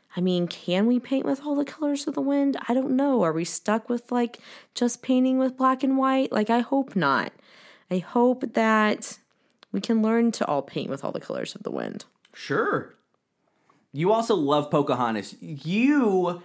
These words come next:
Speaker 2: cling to those underrated Disney movies.
Speaker 1: Some of them.
Speaker 2: Hercules, Pocahontas, Emperor's New Groove.
Speaker 1: Yeah.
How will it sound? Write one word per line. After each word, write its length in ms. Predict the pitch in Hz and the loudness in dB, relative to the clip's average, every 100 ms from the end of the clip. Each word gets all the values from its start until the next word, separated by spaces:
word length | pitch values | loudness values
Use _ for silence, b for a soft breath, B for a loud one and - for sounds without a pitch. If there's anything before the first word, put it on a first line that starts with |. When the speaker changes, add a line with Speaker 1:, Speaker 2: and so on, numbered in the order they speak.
| _ | _
Speaker 2:
cling 460 | - 196 202 208 208 | -8 -2 0 2 0
to 160 | 208 165 | 0 2
those 260 | 156 143 - | 2 2 0
underrated 720 | 160 170 156 143 143 131 120 | 0 2 2 2 2 0 0
Disney 380 | 131 127 127 120 | 0 0 0 0
movies. 680 | 110 107 92 87 82 - - | 0 -4 -6 -12 -16 -18 -16
Speaker 1:
Some 240 | - - 175 | -8 -2 0
of 160 | 135 | 0
them. 160 | 110 71 | -4 2
Speaker 2:
Hercules, 880 | 170 190 202 196 190 185 185 165 - | 2 2 2 4 4 2 -2 -4 -4
Pocahontas, 1080 | - 127 117 - 165 180 180 170 170 165 - | -2 -2 -2 0 2 4 2 2 0 -4 -4
Emperor's 480 | 143 143 139 131 123 | 0 2 4 2 2
New 160 | 131 98 | -2 -2
Groove. 960 | - 120 180 190 185 180 170 165 156 | -6 -2 2 4 4 4 2 2 2
Speaker 1:
Yeah. 380 | 175 165 160 | -2 0 -2